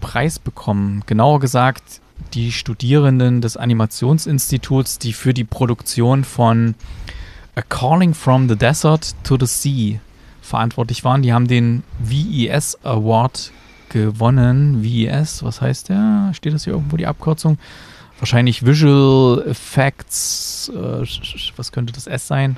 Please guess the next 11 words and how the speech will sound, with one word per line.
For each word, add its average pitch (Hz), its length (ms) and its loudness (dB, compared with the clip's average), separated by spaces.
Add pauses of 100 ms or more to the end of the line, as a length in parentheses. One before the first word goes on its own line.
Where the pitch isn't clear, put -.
(100)
Weiß 110 160 -6
nicht. 110 200 -8 (460)
Steht - 220 -2
bestimmt - 280 0
hier 135 120 0
irgendwo 143 380 2
in 135 100 2
diesem 131 200 2
seitenlangen 123 520 2
Brief 143 340 -4
drin. 139 400 -2